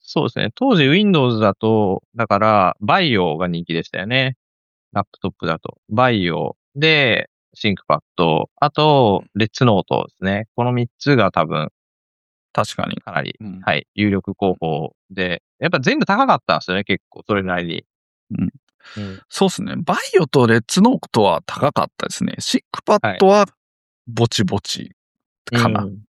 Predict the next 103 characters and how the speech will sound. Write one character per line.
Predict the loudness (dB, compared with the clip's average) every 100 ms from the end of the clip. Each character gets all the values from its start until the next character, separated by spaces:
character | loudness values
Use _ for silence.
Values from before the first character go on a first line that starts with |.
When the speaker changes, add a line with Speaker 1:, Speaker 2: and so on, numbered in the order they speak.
| 2
Speaker 2:
う |
ん、 | 4 6 4
う |
ん。 |
ま | 4
あ、 |
Speaker 1:
は | 4
い、 | 0
Speaker 2:
で | -2
も |
高 | 0 2
か |
っ | 0
た | -6
か。 | -10
Speaker 1:
は | -10 -6
い。 |
Speaker 2:
う |
ん、 | -4 -4 -6 -6
う |
ん、 | -8
う |
ん。 | -8 -2
Speaker 1:
多 | 0
分、 | 2 2
レ | 2
ノ | 4
ボ | 4
に | 4
な | 0
っ | 2
て | 0 2
ぐ | 2
っ | 2
と | 0
下 | 2
が | 2
っ | 2
た | -2
記 | -2 -2
憶 | -2 0 2 2 2 0
が | 2
あ | 2
る | -2
ん |
で | -6
す | -6
け | -4 -2
ど、 | -2 -4 -8 _ _ _ _ _ -6
Speaker 2:
う |
ん、 | -6
う |
ん、 | -6 -6 -8 -6
う | -6 -2
ん。 |
Speaker 1:
そ | -2
れ | 0
ま | 2
で | 2
は | 0
な | 0
ん |
か | 0
や | -2
っ | -4
ぱ | -14 -6
ち |
ょ | -2
っ |
と | 2
高 | 2 2
か | 0
っ | -2
た | -10
で | -8
す |
ね。 | -4 0
だ | 0
か | 2
ら |
MacBook | 0 2 2 2 2
の |
方 | 2
が |
安 | 0 0
か | -4
っ | -2
た。 | -4 -4 -6 _ -16 -16 -4 0
<laughs> | 0 -2 _ -2 -2 _ _ -6 -4 -8 -2
Speaker 2:
う | 2
ん、 |
う | 4 4 4 2
ん。 | 0
そ | 0
う、 | 0
そ | 2
う。 | 2
Speaker 1:
は |
い。 | 0 -6 -20 -20 _ _
結 | -4 -2
構 |
あ |
っ | 0